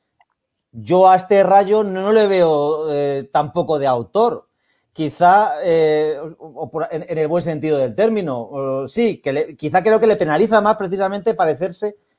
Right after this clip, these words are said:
demasiado a lo que quiere su, su entrenador. Y estoy con, es que estoy con Raúl, es que este Rayo, la plantilla que tiene,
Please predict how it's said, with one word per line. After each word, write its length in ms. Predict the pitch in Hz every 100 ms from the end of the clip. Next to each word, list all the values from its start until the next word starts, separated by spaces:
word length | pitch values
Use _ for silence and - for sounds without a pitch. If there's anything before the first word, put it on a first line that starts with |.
| _ -
demasiado 520 | 151 151 143 175 196
a 40 |
lo 60 | 190
que 80 | 139
quiere 200 | 156 185
su, 400 | 180 160 143 -
su 180 | - 143
entrenador. 640 | 123 123 120 131 185 - _ _ _ _ _ _ _
Y 120 | 127
estoy 240 | 120 127 135
con, 420 | 151 151 135 127
es 80 | 123
que 80 | 147
estoy 160 | - 151
con 180 | 147
Raúl, 300 | 117 117 156
es 120 | 117 -
que 80 |
este 200 | 135 151
Rayo, 260 | 143 151 151
la 120 | 135
plantilla 340 | 123 110 127 131
que 140 | 143
tiene, 480 | - 165 165 190